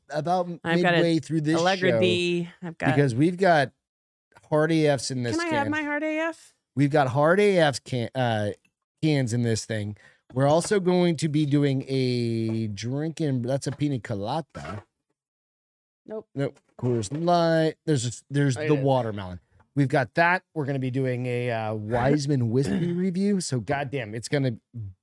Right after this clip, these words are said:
Speaker 1: buckle up, fucking kids.
Speaker 2: I need a little whiskey so that I feel better.
Speaker 1: Yeah, that should help too.
Speaker 2: I don't know if I'm gonna.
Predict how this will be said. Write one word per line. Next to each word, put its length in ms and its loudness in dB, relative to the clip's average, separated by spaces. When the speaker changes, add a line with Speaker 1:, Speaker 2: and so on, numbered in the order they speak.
Speaker 1:
buckle 480 4
up, 200 0
fucking 420 2
kids. 400 0
Speaker 2:
I 120 4
need 180 0
a 60 4
little 220 2
whiskey 300 -2
so 140 -8
that 100 -2
I 120 -2
feel 580 -2
better. 500 -8
Speaker 1:
Yeah, 160 0
that 180 2
should 160 -6
help 200 -2
too. 200 -10
Speaker 2:
I 60 -12
don't 80 -4
know 60 -4
if 80 -6
I'm 80 -2
gonna. 180 -2